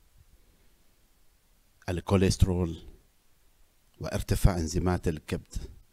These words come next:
والدهون الكبدية والعلاج بالماء الساخن مع دكتور فارس بن راشد الحجري، مكتشف العلاج بالماء الساخن.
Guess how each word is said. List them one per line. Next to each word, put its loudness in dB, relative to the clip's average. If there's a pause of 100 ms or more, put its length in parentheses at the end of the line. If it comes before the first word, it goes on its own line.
(520)
والدهون 6
الكبدية 0 (1000)
والعلاج 0
بالماء -2
الساخن -8 (920)
مع -4
دكتور -2
فارس -4
بن -8
راشد -4 (840)
الحجري، -6 (560)
مكتشف -2
العلاج -4
بالماء -4
الساخن. -8